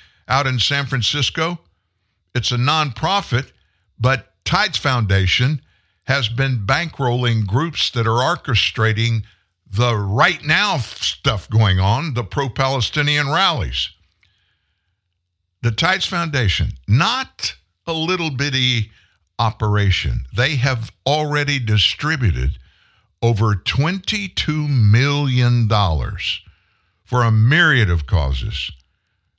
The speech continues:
And it draws a share of its funding from, guess who?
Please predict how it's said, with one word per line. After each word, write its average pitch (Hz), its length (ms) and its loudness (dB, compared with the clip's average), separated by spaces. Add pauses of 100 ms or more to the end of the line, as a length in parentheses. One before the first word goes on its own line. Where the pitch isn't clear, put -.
(280)
And 123 80 4
it 113 120 -2
draws 131 420 2
a 104 80 2
share 123 240 0
of 107 100 -2
its 101 140 -2
funding 170 420 -2
from, 107 200 2
guess 104 300 2
who? 73 240 2